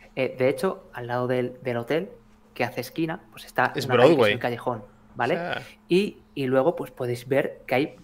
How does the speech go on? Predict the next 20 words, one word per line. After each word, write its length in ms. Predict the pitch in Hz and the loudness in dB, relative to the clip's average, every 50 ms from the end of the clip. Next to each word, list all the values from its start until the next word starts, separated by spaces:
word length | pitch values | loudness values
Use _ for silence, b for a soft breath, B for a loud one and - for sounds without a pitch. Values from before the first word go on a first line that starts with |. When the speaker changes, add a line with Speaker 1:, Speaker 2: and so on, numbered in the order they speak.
| - - | -6 0
Speaker 1:
varias 240 | - 127 123 131 - | 0 0 0 0 -4
cafeterías 680 | - 143 - 147 127 127 127 131 147 175 - - - - | -6 -6 -6 -4 -6 -6 -4 -4 -4 -4 -6 -8 -12 -10
en 80 | 143 127 | -8 -8
las 120 | 117 - | -8 -10
cuales 440 | - - 120 113 127 165 180 - - - - | -8 -6 -4 -4 -2 -4 -6 -6 -12 -16 -14
os 120 | - 127 - | -14 -14 -8
podéis 260 | - 120 120 120 120 | -4 -2 -2 -2 -4
sentar, 460 | - 117 120 - 131 135 - - - - _ _ _ - | -6 -10 -6 -4 -4 -4 -4 -8 -20 -20 _ _ _ -10
una 140 | 143 135 131 | -6 -4 -4
que 80 | 135 | -4
está 160 | 123 - 151 | -4 -2 -2
en 80 | 135 123 | -2 -2
la 100 | 113 107 | -4 -6
misma 260 | 113 127 131 139 135 - | -8 -6 -6 -6 -4 -2
calle 200 | 135 147 170 180 | -2 -2 -2 -2
y 60 | 156 | -2
otra 120 | - 131 | -2 -4
que 80 | 120 - | -4 -4
está 120 | - 135 | -8 -8
enfrente, 600 | 127 123 120 - - 127 113 113 - 117 - - | -8 -8 -8 -6 -6 -6 -6 -6 -10 -12 -12 -12